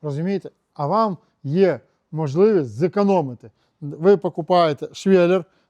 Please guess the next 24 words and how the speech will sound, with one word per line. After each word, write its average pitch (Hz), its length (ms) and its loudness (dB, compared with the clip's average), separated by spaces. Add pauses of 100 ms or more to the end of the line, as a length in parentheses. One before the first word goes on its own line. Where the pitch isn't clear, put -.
дві 175 220 -4
чотириста 180 560 -4
п'ятдесят, 175 580 -4 (280)
ви 190 160 4
покупаєте, 165 760 -2 (340)
е, 165 200 -6
каркас 170 600 -2 (160)
одинадцять 170 560 0
тисяч 165 280 -4
вісімсот 156 360 -8
дев'яносто 160 380 -6
п'ять 156 200 -6
гривень, 151 380 -4 (380)
ви 185 200 4
покупаєте 156 640 -2
собі 156 240 -4
профлист, 165 640 -2
там 165 200 -6 (300)
приблизно 185 520 0
там 147 200 -4
буде 147 200 -4
п'ять 156 300 -4
тисяч 143 280 -8
гривень, 143 360 -4